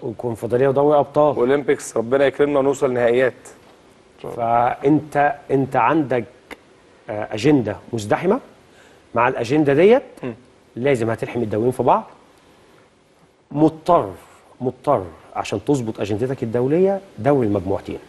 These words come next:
Speaker 3: بالظبط، هو ده اللي هي-، هيفرق بقى.
Speaker 1: ده اللي
Speaker 3: آه،
Speaker 1: هيخلص لك كل حاجة. دوري المجموعتين، أنت لما تقسم ال-، الدوري المجموعتين، هيبقى تسعة وتسعة، هتلعب، آه، ستاشر جولة،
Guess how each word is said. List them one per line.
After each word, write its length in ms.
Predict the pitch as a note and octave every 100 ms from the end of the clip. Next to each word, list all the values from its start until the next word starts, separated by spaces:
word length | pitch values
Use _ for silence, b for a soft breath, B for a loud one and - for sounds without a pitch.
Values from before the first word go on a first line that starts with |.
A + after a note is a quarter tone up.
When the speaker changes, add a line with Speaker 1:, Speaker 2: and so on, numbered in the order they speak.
| -
Speaker 3:
بالظبط، 340 | C#3 C#3+ -
هو 140 | D#3+ F3+
ده 140 | G#3
اللي 120 | A#3
هي-، 420 | F#3+ E3 E3+ D#3+ C3
هيفرق 380 | D3 G3 F3 C3+
بقى. 220 | D#3 D3+
Speaker 1:
ده 60 | D#3+
اللي 120 | F#3 D3+
Speaker 3:
آه، 40 |
Speaker 1:
هيخلص 760 | C3+ B2 C#3+ C3 A#2+ D3+ - B2+
لك 80 | - -
كل 220 | D#3 A#2+
حاجة. 180 | A#2+ A2+
دوري 240 | D#3 D3+
المجموعتين، 560 | C3+ A2 A#2 A2 F3 A3
أنت 180 | G#3
لما 100 | A#2
تقسم 340 | A2 D3 - G#2+
ال-، 380 | G2 F#2+ G2+ G2+
الدوري 320 | G2 C#3 C3
المجموعتين، 540 | A2 G#2 A2 - F#3 A3 B B B
هيبقى 240 | A#2 B2+ -
تسعة 280 | D3+ B2+
وتسعة، 500 | A#2 - E3+ E3+ G3+ G3 -
هتلعب، 460 | B2 B2 D3+ C3 A#2+ G2 G#2
آه، 960 | G#2 G#2 G#2 G2+ G2 G2 F#2+ F#2 F2+ F#2+ -
ستاشر 800 | - - D3 C#3 A#2 G#2+ G2+ G2
جولة، 360 | G#2 E3+ A3